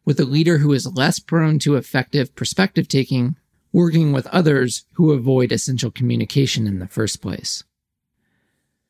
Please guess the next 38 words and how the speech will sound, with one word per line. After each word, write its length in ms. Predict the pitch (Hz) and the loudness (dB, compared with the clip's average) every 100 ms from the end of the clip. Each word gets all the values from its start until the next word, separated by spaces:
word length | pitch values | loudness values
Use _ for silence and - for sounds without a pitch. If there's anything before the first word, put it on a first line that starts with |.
| _ _ _ | _ _ _
I 120 | 165 | 0
experienced 680 | 185 180 - 143 139 139 - | 0 0 -4 0 2 0 0
this 180 | 123 - | -4 -4
firsthand 840 | - 143 127 - 127 117 101 104 - | -2 0 0 -2 -2 -2 -2 -6 -4
in 120 | 156 | -2
a 80 | 123 | -2
jiu-jitsu 500 | 160 131 120 - 117 | -2 -2 -2 -2 -8
tournament 500 | - 120 110 110 - | -4 -4 -2 -4 -6
a 60 | |
few 240 | 127 135 127 | -6 -2 0
years 380 | 117 107 101 - | 0 -2 -4 -8
ago. 320 | - - - _ _ _ _ _ _ _ - | -12 -12 -14 _ _ _ _ _ _ _ -2
Late 180 | 170 220 | -2 2
in 60 | |
the 60 | 196 | 0
match, 460 | 165 123 113 123 - | 2 0 0 -2 -4
I 80 | 147 | -2
had 100 | 143 | 0
a 60 | |
large 460 | 131 127 127 123 - | 2 2 2 -2 -4
points 340 | - 113 113 | -4 -2 -4
lead, 320 | 107 98 82 160 _ _ _ - | -4 -6 -6 -10 _ _ _ -10
but 400 | 143 185 196 - _ | -2 0 -2 -6 _
it 120 | 175 170 | 0 0
had 100 | 151 | 2
been 140 | 165 | 0
a 60 | 135 | 0
grueling 600 | 143 151 165 175 175 151 | 0 4 4 4 2 2
match 400 | 135 131 127 - | 2 0 -2 -4
against 320 | 143 135 147 | -2 -2 -4
a 60 | |
game 400 | 117 - 139 143 | -4 0 2 2
opponent 480 | 139 - 123 120 113 | 0 -2 -2 -2 -2
with 160 | 139 143 | -4 -6
a 40 | |
huge 580 | 143 - 170 175 170 - | -6 -2 2 4 2 0
gas 280 | 147 123 123 | -2 0 -2
tank 360 | - 127 110 | -2 -2 -2